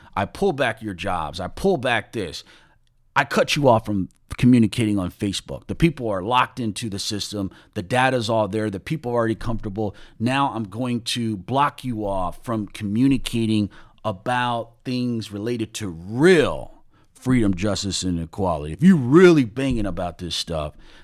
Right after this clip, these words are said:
they have the ability, of course, to, to cut you off. So how, why is it so dangerous? And, like, why is this Facebook thing part of a pattern? Well, as many of you know, apac, uh,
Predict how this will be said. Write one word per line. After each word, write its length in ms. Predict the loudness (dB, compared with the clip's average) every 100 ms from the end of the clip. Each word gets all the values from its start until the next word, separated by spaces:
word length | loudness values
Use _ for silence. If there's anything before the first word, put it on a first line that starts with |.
| -8
they 120 | -4
have 220 | -2 -2 -4
the 60 |
ability, 420 | -8 -8 -8 -8
of 140 | -10 -10
course, 380 | -10 -8 -8 -8
to, 400 | -6 -4 -4 -6
to 160 | -12
cut 340 | -8 -8 -8 -10
you 120 | -8
off. 220 | -10 -12 _ _ _ _ -20 _
So 580 | -4 0 2 0 -4 -10 -20 _ _
how, 360 | -12 -6 -6 -6
why 320 | -2 2 2
is 240 | 0 0 0
it 100 | -2
so 220 | -2 -4
dangerous? 580 | -2 -2 -2 -6 -14 -8
And, 180 | -4 -4
like, 160 | -4
why 220 | -4 -2
is 140 | 0 -2
this 160 | -4
Facebook 400 | -2 -2 -4 -6
thing 160 | -6 -6
part 240 | -6 -6
of 100 | -6
a 60 | -8
pattern? 560 | -8 -6 -6 -6 -14 -20 _ _ _ _ _ _ -8
Well, 500 | -4 -2 -2 -4 -10 _ _ _ _
as 200 | -6 -4
many 220 | -2 0 0
of 140 | 0
you 80 | -2
know, 320 | -4 -6 -12 -18 _ _ _ _ _
apac, 480 | -8 -6 -6 -8 -10 -16 -20 _ _ _ _ _ _ _ _ -4
uh, 420 | -2 -4 -6